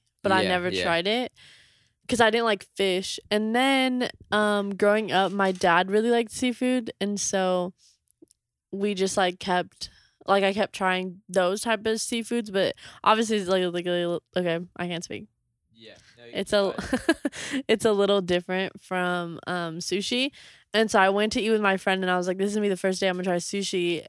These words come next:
Speaker 1: And I just didn't do it. Like, I got too freaking scared, or ordered a teriyaki bowl. And
Speaker 2: I could, I
Speaker 1: then
Speaker 2: could see you doing something like that.
Speaker 1: Yeah, I was ready, and then I was just like,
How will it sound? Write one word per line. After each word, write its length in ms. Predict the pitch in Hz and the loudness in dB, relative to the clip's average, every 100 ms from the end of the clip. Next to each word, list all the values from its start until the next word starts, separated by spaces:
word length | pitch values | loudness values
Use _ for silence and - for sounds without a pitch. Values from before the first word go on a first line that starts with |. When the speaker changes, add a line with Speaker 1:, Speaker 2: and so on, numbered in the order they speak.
| - | -2
Speaker 1:
And 140 | 196 | 2
I 100 | 190 | 4
just 300 | 196 185 180 | 2 -2 -6
didn't 320 | 180 185 175 | -2 0 0
do 180 | 175 175 | -2 -2
it. 100 | 151 | 0
Like, 140 | 170 | 0
I 100 | 180 | 0
got 340 | 180 175 101 185 | 0 0 -2 -6
too 140 | - | -8
freaking 340 | 202 190 190 190 | -6 -4 -6 -6
scared, 320 | - 180 175 | -4 -2 -2
or 320 | 117 170 180 180 - - | -2 -2 -2 -4 -8 -2
ordered 260 | 202 226 | 0 0
a 60 | 208 | -2
teriyaki 640 | - 202 190 175 180 185 | -4 -2 0 -2 -2 -8
bowl. 340 | 175 160 151 196 _ - - - - - - - _ _ - | -6 -4 -4 -6 _ -20 -20 -20 -20 -20 -20 -20 _ _ 0
And 140 | 240 | 2
Speaker 2:
I 0 | |
could, 100 | 247 | 4
I 60 | 254 | 4
Speaker 1:
then 320 | 254 254 247 | 4 4 4
Speaker 2:
could 160 | 233 151 | 2 0
see 260 | - 165 151 | -2 0 0
you 60 | |
doing 240 | 110 117 110 | -2 -4 -4
something 240 | 101 92 | -6 -8
like 200 | 73 73 | -10 -12
that. 280 | 65 64 156 | -12 -12 -10
Speaker 1:
Yeah, 380 | - 196 185 175 | -4 0 2 2
I 100 | 175 | 2
was 180 | 196 190 | 0 -2
ready, 440 | 190 196 196 185 165 | 0 0 2 -2 -2
and 160 | 175 | -4
then 120 | 185 180 | -4 -4
I 140 | 180 | -4
was 100 | 180 | -4
just 160 | 180 - | -8 -6
like, 240 | - - | -8 -8